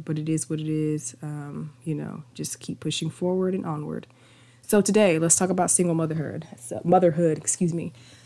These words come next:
So let's, um, just state the obvious. It's super, super difficult.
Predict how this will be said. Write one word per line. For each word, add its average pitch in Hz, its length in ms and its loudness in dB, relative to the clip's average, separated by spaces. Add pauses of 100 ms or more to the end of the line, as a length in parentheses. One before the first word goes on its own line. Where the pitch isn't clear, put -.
So 214 320 8
let's, 220 580 2 (140)
um, 185 580 2
just 170 280 2
state 170 180 0
the - 80 -8
obvious. 160 640 -2
It's - 440 0 (120)
super, 196 420 2
super 170 320 2
difficult. 151 480 -4